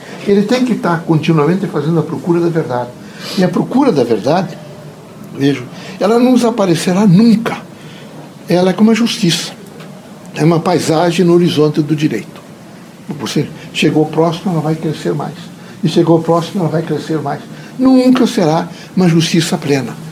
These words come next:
Não é possível fazer plenitude de justiça. Mas é possível procurá-la e aplicá-la dentro daquele, do possível, veja, que a cultura do ambiente em que vocês estão vivendo permite realizar,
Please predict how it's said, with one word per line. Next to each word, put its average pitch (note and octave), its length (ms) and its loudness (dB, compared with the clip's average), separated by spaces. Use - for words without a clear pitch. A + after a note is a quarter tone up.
Não F3+ 160 2
é E3+ 60 4
possível F3+ 460 2
fazer A#2+ 360 -4
plenitude D3 640 4
de C3 60 4
justiça. C3 420 -2
Mas F3+ 200 2
é A3 80 4
possível A3 460 0
procurá-la F3+ 680 2
e A3 280 4
aplicá-la F3+ 760 2
dentro G#3+ 280 4
daquele, G3+ 360 2
do E3+ 140 0
possível, F3+ 800 2
veja, D#3 280 4
que G3+ 100 0
a E3+ 40 0
cultura G3+ 640 4
do D#3 160 2
ambiente C#3+ 380 2
em C3 40 0
que C3 40 -2
vocês C3 220 0
estão D#3 120 2
vivendo D#3 440 2
permite G3 400 4
realizar, F3 500 2